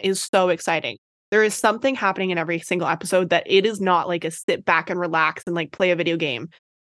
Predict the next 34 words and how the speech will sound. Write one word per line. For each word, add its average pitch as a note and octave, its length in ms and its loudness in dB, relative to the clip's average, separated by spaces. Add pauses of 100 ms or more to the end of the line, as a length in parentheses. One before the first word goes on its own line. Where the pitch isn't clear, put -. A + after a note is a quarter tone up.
or, G3+ 100 4
like, F3 180 2
a F3 60 0
game E3+ 240 2
on E3+ 80 0
your D#3+ 100 -6
phone E3+ 400 -2
type D#3+ 300 -4
thing. D3 220 -6
You F#3+ 120 2
need F#3+ 300 0
to A#3 140 0
pay - 280 0
attention F#3+ 640 -4 (380)
because G3+ 440 2 (160)
it G3 200 2
moves F#3 460 0
that E3 360 2
quickly, F#3+ 420 -2 (300)
but A#3 120 6
it's A3 160 0
not G#3 500 2 (420)
the G#3 160 -2
type G3+ 240 0
of F#3+ 80 -8
show F#3+ 180 2
that F3 120 -2
you F3 100 -6
get E3+ 220 -2 (160)
bored E3 320 -2
with, A#2 280 -8
you F#3 100 -4
know? F3+ 280 0 (1120)
Um, E3+ 520 2